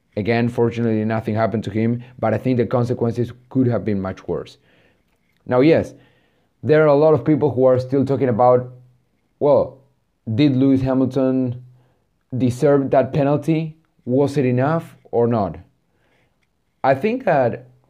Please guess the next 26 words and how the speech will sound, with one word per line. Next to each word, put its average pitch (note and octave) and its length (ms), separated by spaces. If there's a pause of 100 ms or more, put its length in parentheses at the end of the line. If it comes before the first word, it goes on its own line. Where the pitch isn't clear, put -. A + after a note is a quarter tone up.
there C3+ 200
have C3+ 220
been C3 160
similar B2 320
situations A#2+ 920 (160)
where F#2 720 (680)
drivers A#2 480
could A#2 240
get, A2 380
I C3 100
mean, C3 400
i-, B2+ 40
in C#3+ 280
some G3 160
sense, F#3 340
in C3+ 220
some D#3+ 180
way, D#3+ 260
it C3 200
is C3 180
normal A#2+ 340
to G#2+ 140
get G2 240
this G2+ 160
kind G#2 300
of, F#2 400